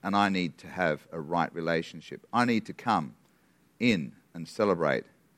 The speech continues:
with the other people who want to celebrate the Lord Jesus.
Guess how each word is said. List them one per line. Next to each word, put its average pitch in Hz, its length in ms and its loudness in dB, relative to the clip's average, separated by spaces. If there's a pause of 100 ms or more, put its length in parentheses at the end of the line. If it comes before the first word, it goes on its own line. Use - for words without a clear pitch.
(420)
with 92 160 0
the 92 100 4
other 92 160 6
people 107 420 -2
who 85 120 -8
want 76 240 -4
to - 20 -14
celebrate 78 540 0 (560)
the 85 80 -6
Lord 80 240 -2
Jesus. - 640 -14